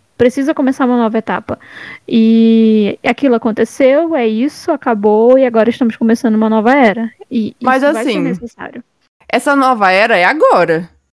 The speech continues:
Speaker 2: É a, a gente, depois que teve toda aquela loucura do Thanos, a gente tá numa, começando uma nova era.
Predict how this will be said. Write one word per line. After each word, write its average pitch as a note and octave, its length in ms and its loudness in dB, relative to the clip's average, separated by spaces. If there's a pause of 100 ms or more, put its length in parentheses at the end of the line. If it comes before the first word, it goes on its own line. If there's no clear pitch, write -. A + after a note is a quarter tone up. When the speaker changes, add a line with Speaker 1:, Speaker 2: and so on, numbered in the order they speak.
(460)
Speaker 2:
É F3+ 100 0
a, F#3 160 2
a F#3+ 80 2
gente, G3+ 260 -4
depois G#3 520 -2
que G4 100 -6
teve F#3+ 1300 -2 (600)
toda G#3+ 220 0
aquela G3 300 2
loucura F#3 360 0
do D#3+ 140 -6
Thanos, A3+ 720 -2
a - 60 -18
gente - 180 -10
tá D#4+ 100 -2
numa, B4 220 -6
começando G#4 380 -6
uma F#4 100 -2
nova D#4+ 240 0 (160)
era. F#3 360 -2